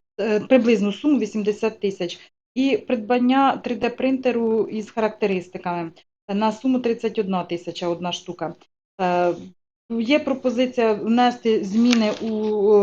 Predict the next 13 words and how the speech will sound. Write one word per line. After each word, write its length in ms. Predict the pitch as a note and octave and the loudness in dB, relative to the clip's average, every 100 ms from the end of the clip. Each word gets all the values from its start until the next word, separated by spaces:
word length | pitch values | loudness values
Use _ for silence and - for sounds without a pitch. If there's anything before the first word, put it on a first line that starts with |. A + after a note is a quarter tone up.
| G3 | 4
е, 40 | |
завдання 480 | G3+ A3+ A3 A#3+ A3 | 4 2 2 2 2
і 60 | G3+ | 0
заходи 520 | F#3+ G#3 G#3 F#3 F#3+ | 2 2 2 0 -2
до 260 | F#3 G3+ G3 | 0 0 0
даної 460 | F#3+ G#3+ G3 F#3 | 2 0 2 -2
програми, 640 | F3+ G3+ F#3+ G3 F3+ F#3 C4 | -4 -2 0 0 0 0 0
е, 320 | - G#3+ G3+ | 0 0 0
доба-, 480 | F3+ A3+ G3+ G#3+ G3+ | 0 0 6 6 4
добавивши 720 | G3 G#3+ A3 G3 F#3+ - G3 | -2 2 4 4 0 -2 -4
третій 400 | - G3+ G3 G3 | 0 -2 0 -4
і 60 | |
четвертий 800 | G3 G3 G3 F#3+ F3+ - F3 F3+ | -4 -8 -2 0 0 -4 -4 -4